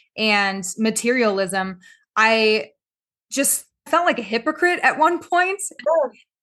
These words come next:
Speaker 1: And it really tore at me because I do model for several reasons. I really do love the artistic, creative aspect of it. It is an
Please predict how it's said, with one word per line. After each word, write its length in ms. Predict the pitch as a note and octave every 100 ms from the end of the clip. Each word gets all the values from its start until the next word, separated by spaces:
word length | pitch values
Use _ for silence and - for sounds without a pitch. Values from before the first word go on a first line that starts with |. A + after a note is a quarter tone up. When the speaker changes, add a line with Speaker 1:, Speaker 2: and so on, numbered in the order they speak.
| _ _
Speaker 1:
And 420 | - C#4 C#4 C4 - -
it 520 | C#4+ C#4 A3 G#3 - _ _
really 640 | C4 C#4 D#4 E4 D#4+ C#4+ A3+
tore 300 | - B3 A3+
at 160 | F#3+
me 180 | G#3 F#3+
because 520 | F#3 A3+ B3+ A#3 A3 - _ _ _ -
I 280 | D#4+ E4+ D#4
do 220 | D4 D#4+
model 680 | C4+ B3 B3+ B3 A#3+ A3+ _ _ _ _ _
for 760 | - B3 A#3+ A3 G#3 G3+ F#3 _ _ _ _ _ _ _ _ _ _ _ B3+
several 420 | - E4+ C#4+ B3
reasons. 600 | G3+ G3+ G3+ G#3 A#3 A#3
I 120 | A3+
really 320 | A#3 B3 B3 A#3
do 200 | A#3+ A#3
love 400 | G#3+ G#3 G3 F#3+
the 80 |
artistic, 460 | G3+ G#3 G#3 G#3+ G3+
creative 320 | - G#3 G3
aspect 400 | F#3+ F#3 - F#3+
of 160 | F#3+ F#3
it. 140 | F#3+
It 100 | F#3
is 120 | G3 G3
an 160 | G3